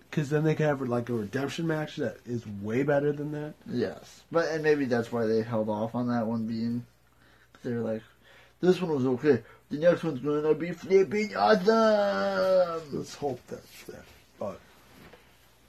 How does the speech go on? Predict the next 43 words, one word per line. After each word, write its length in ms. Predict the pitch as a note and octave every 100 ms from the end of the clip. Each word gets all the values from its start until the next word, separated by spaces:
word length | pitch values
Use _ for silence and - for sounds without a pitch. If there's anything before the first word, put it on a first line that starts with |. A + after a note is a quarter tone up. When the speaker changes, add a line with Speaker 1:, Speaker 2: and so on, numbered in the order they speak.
| _ _ _ - _
Speaker 1:
uh, 260 | B2 A2 F2+ - _
as 180 | D3+ D3
of 120 | C3+
right 200 | D3 C#3
now, 260 | C3 C3+ A#2+ - - _ _
they 140 | D#3+
have 180 | E3+ E3
not 200 | D3+ D3+
defended 520 | D3 C#3 D3 C#3 C#3 - _ _ _ -
the 180 | C3+ A#2+
other, 420 | D3 C#3 B2+ A#2+ - _
the 120 | C#3+
trios 380 | C3+ D3+ F#3 E3+
titles, 520 | - C3 B2+ B2 A#2+
like, 180 | A#2+ G#2 - E2
one 260 | A#2 E3 E3+ _ _ _ _ -
Speaker 2:
Yeah, 180 | C3
but 140 | A#2+ A2
Speaker 1:
first 340 | D#3 D#3+ -
Speaker 2:
they've, 20 | A2+
Speaker 1:
night? 220 | A#2+ G3 - _
Speaker 2:
yeah, 280 | A#2 A#2 G2+
they've, 240 | G#2 C3 C#3
but 140 | - E3+
they've 220 | F#3 E3
been 200 | D#3+ G#3+
there 160 | A#3+ G3
for, 60 | -
like, 260 | F#3 F3+ G3 - - -
they've 180 | C3+ C#3
been, 300 | D#3 E3 C#3 - - - -
they've 160 | - B2+
been 120 | F#3
on 160 | F#3 F#3
T 140 | G3
V 200 | F3 A#3+
almost 280 | G#3+ D#3 -
every 200 | A3 G3
week, 360 | D3 D#3+ F3+ -
just 180 | C3+
fighting 220 | - C#3 D3+
Speaker 1:
Fighting 240 | D3
Speaker 2:
each 80 | D#3+